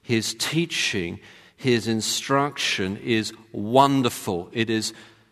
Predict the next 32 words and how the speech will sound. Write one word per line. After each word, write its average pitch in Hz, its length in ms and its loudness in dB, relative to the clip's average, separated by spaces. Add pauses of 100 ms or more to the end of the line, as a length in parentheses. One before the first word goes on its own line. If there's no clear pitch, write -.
(1400)
his 147 240 4
teaching 185 520 4
is 120 100 2
so 156 380 4
extraordinary, 139 1080 4 (120)
it 156 80 2
alone 120 920 2
would 110 180 -2
suggest 104 640 -4
his 98 180 -10
divinity, 101 580 -2
his 92 160 -6
divine 92 480 -4
nature. 98 340 -6
It 107 200 -4
is 104 160 -6 (180)
full 120 640 4
of 110 120 0
wonder. 120 680 2 (180)
It 127 140 2
is 123 160 6
a 120 180 4
wonder. 120 800 2 (1160)
When 107 100 -12
you 107 140 -6
read 113 180 2
the 107 60 -2
New 104 160 0
Testament, 113 480 -4
you 110 100 -2
get 110 220 -2
this 101 340 -6